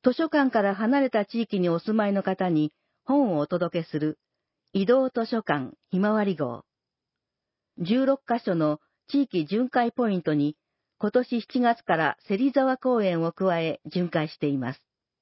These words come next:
芹沢公園の巡回日時は二週に一度、木曜日の十時三十分から十一時三十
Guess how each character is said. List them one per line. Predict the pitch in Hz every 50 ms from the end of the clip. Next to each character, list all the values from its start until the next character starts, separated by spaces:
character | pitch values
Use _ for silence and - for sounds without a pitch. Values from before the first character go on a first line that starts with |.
| _ _ _ _ _ _ _ _ _ _ _ _ _ _ _ _ _ _ _ _ _ _ _ _
芹 | - 247 233 277 285
沢 | 269 302 311 311 302
公 | - 285 277 262
園 | 226 196 170
の | 160 151 151
巡 | 156 202 233 247
回 | - 240 220 208 202
日 | 202 196 - - 143
時 | - 139
は | 123 120 123 139 _ _ _ _ _ _ _ -
二 | 185 170 180
週 | 175 - - 262 254 247
に | 240 214 202 196 -
一 | 151 - - 165 160
度、 | 143 147 123 - _ _ _ _ _ _ _ _ _ _ -
木 | 196 208 202 - 269
曜 | 262 262 254 226
日 | 180 175 156
の | 151 147 151 156 _ _ _ _ _ -
十 | 202 269 294 285 202
時 | 214 214
三 | - - 233 254 262
十 | 240 269 262
分 | - - 202 185 175 -
か | 160 147
ら | 151 147 135 -
十 | 160 - 226 254 262
一 | 254 - - 226 180
時 | 147 135
三 | - - 175 175 180 156
十 | 170 156